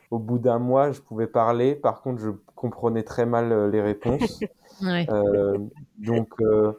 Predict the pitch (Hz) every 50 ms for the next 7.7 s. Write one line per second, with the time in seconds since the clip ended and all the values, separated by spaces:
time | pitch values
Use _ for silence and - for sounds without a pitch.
0 | _ _ _ _ _ _ _ - 113 110 - - 147 147 135 131 131 - - -
1 | - - 82 95 73 107 120 120 - - - 127 135 143 151 160 165 156 127 123
2 | 123 - - 123 123 131 143 127 131 110 - - 117 - - - 107 - 123 123
3 | 117 117 120 117 113 113 110 - - 113 - - - 156 165 170 185 165 - -
4 | 170 156 147 143 143 - - - 101 104 110 104 104 104 101 101 - - - -
5 | 113 110 110 110 107 101 95 95 95 92 92 92 92 92 - - - 98 - -
6 | - 113 110 117 117 110 107 104 95 92 92 92 92 92 92 95 101 101 92 92
7 | 92 101 101 - 113 107 107 107 107 113 123 131 139 139